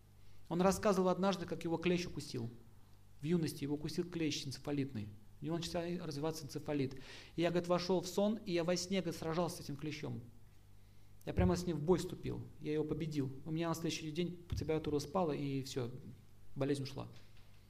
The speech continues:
Сам сознательно вошел и уничтожил его. То есть астральный мир, он очень тонок. И, а, законы астрального мира очень сложны для понимания людей, особенно тех, кто материалист. Его сознание находится в рамках материи, все, а дальше он не может ничего видеть.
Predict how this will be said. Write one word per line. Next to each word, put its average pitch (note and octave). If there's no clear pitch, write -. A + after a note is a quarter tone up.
Сам F3+
сознательно D#3+
вошел E3+
и D3
уничтожил C#3+
его. A2+
То G3+
есть G3
астральный A3
мир, A#3
он G3+
очень G3+
тонок. F#3
И, G3+
а, F#3
законы G3
астрального F#3
мира G3
очень F3
сложны F#3+
для E3+
понимания D#3+
людей, D3
особенно F3+
тех, F3+
кто -
материалист. E3
Его E3+
сознание F3+
находится E3+
в D3+
рамках E3+
материи, C3
все, C3+
а C3
дальше F3+
он C#3+
не D3
может D#3
ничего C#3
видеть. C3+